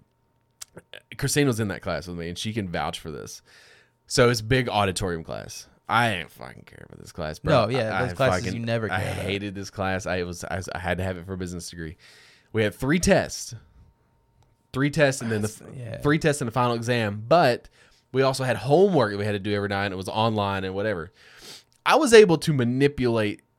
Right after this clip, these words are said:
Speaker 1: the online homework. My homework average was, like, ninety-eight, hundred, something like that.
Speaker 2: Yeah, you were, like, F eleven and on the Google page you
Speaker 1: No,
Speaker 2: found
Speaker 1: no,
Speaker 2: the answers
Speaker 1: no, no, no,
Speaker 2: because
Speaker 1: no,
Speaker 2: you're
Speaker 1: no.
Speaker 2: like
Speaker 1: Here's what I did.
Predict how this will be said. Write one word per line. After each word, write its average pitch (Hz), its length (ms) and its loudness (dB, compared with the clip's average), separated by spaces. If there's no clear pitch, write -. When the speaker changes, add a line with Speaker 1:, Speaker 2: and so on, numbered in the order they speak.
Speaker 1:
the 110 640 -2
online 104 580 0
homework. 95 500 -4
My 127 180 2
homework 156 560 2
average 107 420 -2
was, 98 260 -4
like, 85 360 -6
ninety-eight, 90 760 -4
hundred, 95 600 -8
something 92 200 -6
like 92 160 -6
that. 95 100 -2
Speaker 2:
Yeah, 147 80 6
you 139 120 2
were, 139 80 2
like, 131 220 0
F 131 180 0
eleven 127 380 -2
and 117 80 -4
on 110 80 -4
the 110 60 -6
Google 113 280 -4
page 107 300 -2
you 101 80 -8
Speaker 1:
No, 160 80 4
Speaker 2:
found 240 140 8
Speaker 1:
no, - 40 2
Speaker 2:
the 104 180 0
answers 110 280 -2
Speaker 1:
no, 104 80 2
no, 101 60 2
no, 120 80 0
Speaker 2:
because 107 80 0
Speaker 1:
no, 104 80 -2
Speaker 2:
you're 104 80 0
Speaker 1:
no. 101 60 0
Speaker 2:
like 101 60 -2
Speaker 1:
Here's 156 160 4
what 175 160 4
I 151 80 4
did. 139 260 0